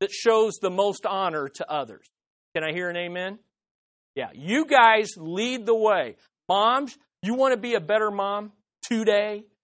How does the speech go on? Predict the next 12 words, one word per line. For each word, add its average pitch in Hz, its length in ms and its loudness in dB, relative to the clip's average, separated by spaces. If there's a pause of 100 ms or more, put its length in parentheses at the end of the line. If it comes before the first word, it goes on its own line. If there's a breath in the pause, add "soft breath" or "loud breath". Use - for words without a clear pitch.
(100)
You 277 140 0
wanna 247 280 4
leave 220 240 0
here 233 300 -4
a 175 60 -8
better 190 320 0
mom? 180 380 -4 (320 soft breath)
Then 175 200 -2
you 233 200 -4
be 262 160 -6
the 247 120 -2
one 160 460 -2